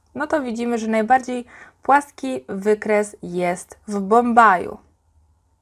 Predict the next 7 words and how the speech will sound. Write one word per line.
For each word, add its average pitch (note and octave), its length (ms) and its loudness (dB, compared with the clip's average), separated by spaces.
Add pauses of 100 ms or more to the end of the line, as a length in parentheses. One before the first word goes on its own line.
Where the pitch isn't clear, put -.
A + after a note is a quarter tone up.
(380)
Tutaj A3+ 220 -2
oczywiście G3 400 -6
literówka F#3 640 -6 (720)
w - 60 -20
treści F#3 320 -6
zadania. F3 480 -4 (4000)
C. - 200 0